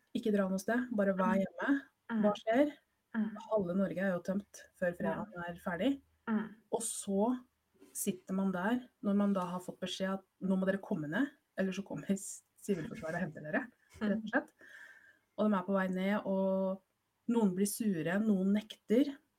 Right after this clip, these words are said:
Speaker 1: og de som nekter blir da syke, og da plager Røde Kors med at de trenger hjelp, mens
Speaker 2: Mm.
Speaker 1: Røde Kors må da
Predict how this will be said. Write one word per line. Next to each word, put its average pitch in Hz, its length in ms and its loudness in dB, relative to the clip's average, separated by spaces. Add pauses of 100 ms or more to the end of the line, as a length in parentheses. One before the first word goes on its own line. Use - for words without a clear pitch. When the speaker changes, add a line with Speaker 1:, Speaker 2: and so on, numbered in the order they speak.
(220)
Speaker 1:
og 220 100 2
de 196 120 4
som 202 140 0
nekter 202 420 -2
blir 196 120 0
da 190 100 -2
syke, 196 600 -2
og 208 120 -2
da 185 340 0 (1040)
plager 214 1080 2 (160)
Røde 196 240 4
Kors - 500 0
med 196 120 2
at 202 100 -6
de 185 120 0
trenger 185 300 -2 (100)
hjelp, 311 260 2 (200)
mens 214 140 0
Speaker 2:
Mm. 220 60 2
Speaker 1:
Røde 208 240 0
Kors 208 200 -6
må 214 120 -2
da 190 220 0